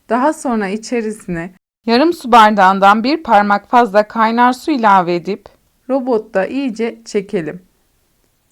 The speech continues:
Robotunuz iyi ezmiyorsa blenderdan geçirebilirsiniz. Kekim için dört adet yumurta,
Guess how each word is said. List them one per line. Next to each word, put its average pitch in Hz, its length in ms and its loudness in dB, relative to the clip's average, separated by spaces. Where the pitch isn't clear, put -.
Robotunuz 269 680 -2
iyi 262 200 -2
ezmiyorsa 214 880 -2
blenderdan 226 720 0
geçirebilirsiniz. 190 1120 -6
Kekim 269 380 -4
için 220 480 -6
dört 269 260 0
adet 208 400 -2
yumurta, 202 680 -8